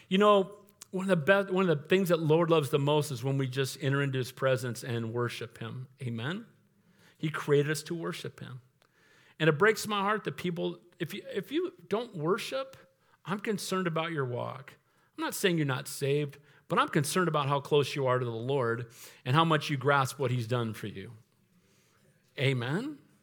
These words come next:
Worship is not warm up for the message.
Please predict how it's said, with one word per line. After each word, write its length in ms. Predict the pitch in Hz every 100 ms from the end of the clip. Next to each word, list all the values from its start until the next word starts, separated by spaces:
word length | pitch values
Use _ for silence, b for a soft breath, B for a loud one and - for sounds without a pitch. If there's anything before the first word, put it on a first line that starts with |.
| _ _ b b b b
Worship 400 | 139 233 - 247
is 120 | 185
not 240 | 196 220 156
warm 320 | 151 180 180
up 120 | 165
for 120 | 165
the 80 | 151
message. 720 | 143 143 151 139 107 - -